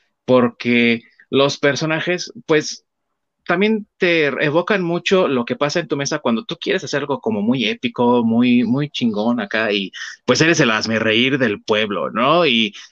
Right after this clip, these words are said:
eh, el fracaso total, porque desde el principio, ¿no? Cuando están ahí en la taberna, otra escena también de muy al principio, ¿no? Y del primer episodio,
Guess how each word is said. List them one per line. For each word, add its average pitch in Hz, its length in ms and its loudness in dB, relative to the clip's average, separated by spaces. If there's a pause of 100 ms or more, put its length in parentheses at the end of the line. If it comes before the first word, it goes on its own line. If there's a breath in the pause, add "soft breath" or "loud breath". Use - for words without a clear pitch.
(260 loud breath)
eh, 120 320 2
el 117 120 2
fracaso 139 540 -2
total, 127 500 -4
porque - 400 -6
desde 123 260 -6
el 120 80 -4
principio, 127 460 -4
¿no? 135 120 -6
Cuando 104 200 -6
están 127 200 -6
ahí 131 140 -2
en 139 80 -2
la 127 120 -2
taberna, 117 420 -4
otra 113 460 -2
escena 123 260 -2
también 113 240 -2
de 98 100 -2
muy 110 220 -2
al 120 100 -2
principio, 117 520 -8
¿no? 123 160 -8
Y 113 120 -8
del - 140 -20
primer 101 300 -10
episodio, 127 440 -12